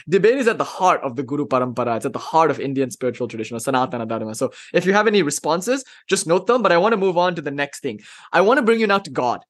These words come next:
You know, God is necessary now, because you can see that any worldview without God is metaphysically fraught. It's epistemologically fraught, because as you know,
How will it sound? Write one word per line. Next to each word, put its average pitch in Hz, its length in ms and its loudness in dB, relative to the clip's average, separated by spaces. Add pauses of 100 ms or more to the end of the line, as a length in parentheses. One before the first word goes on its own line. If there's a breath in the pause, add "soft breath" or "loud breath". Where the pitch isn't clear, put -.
(580)
You 127 120 -8
know, 131 120 -2
God 185 420 4
is 151 180 -2
necessary 143 640 -2
now, - 260 -16 (220 soft breath)
because 202 240 2
you 208 60 0
can 202 120 2
see 262 240 0
that 175 220 2
any 202 180 0
worldview 185 720 0
without 165 480 0
God 147 400 0 (360)
is 165 120 -4
metaphysically 208 680 -2
fraught. 233 340 0 (200)
It's 170 160 -2
epistemologically 208 1040 0
fraught, 185 300 2 (180 soft breath)
because 180 220 0
as 160 140 0
you 170 60 0
know, 175 280 0